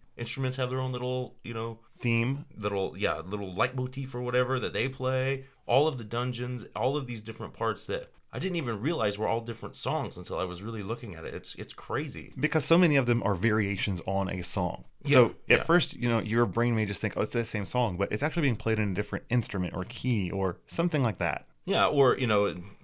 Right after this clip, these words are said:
Speaker 1: sounds the same at the beginning, but it goes into different places. Like the, you know, the overworld theme, like, it, it kicks into its own, like,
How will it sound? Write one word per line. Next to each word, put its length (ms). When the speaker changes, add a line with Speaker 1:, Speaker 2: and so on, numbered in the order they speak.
Speaker 1:
sounds 380
the 60
same 220
at 80
the 60
beginning, 440
but 140
it 80
goes 200
into 180
different 300
places. 480
Like 260
the, 200
you 100
know, 140
the 100
overworld 480
theme, 380
like, 200
it, 180
it 140
kicks 240
into 280
its 120
own, 460
like, 180